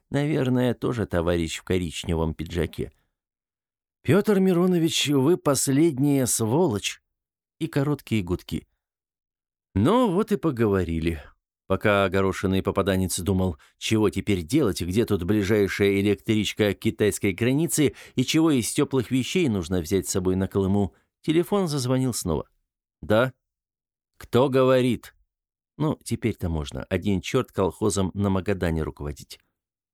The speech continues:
«Слон?» Секундное замешательство на той стороне, но лишь секундное, а потом надо же. «Откуда?» «От верблюда». Товарищ-то у министра непростой, не растерялся.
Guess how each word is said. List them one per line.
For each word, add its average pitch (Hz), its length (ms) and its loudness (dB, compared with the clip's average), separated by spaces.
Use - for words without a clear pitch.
«Слон?» 117 520 0
Секундное 92 560 -2
замешательство 90 760 -2
на 87 120 0
той 87 140 -4
стороне, 98 520 0
но 117 140 0
лишь 113 280 -4
секундное, 82 720 -2
а - 20 -6
потом 90 400 0
надо 98 280 0
же. 78 240 -2
«Откуда?» 131 600 0
«От - 200 -2
верблюда». 143 600 0
Товарищ-то 156 600 0
у 98 80 2
министра 107 480 0
непростой, 110 640 0
не 95 100 2
растерялся. 95 720 -2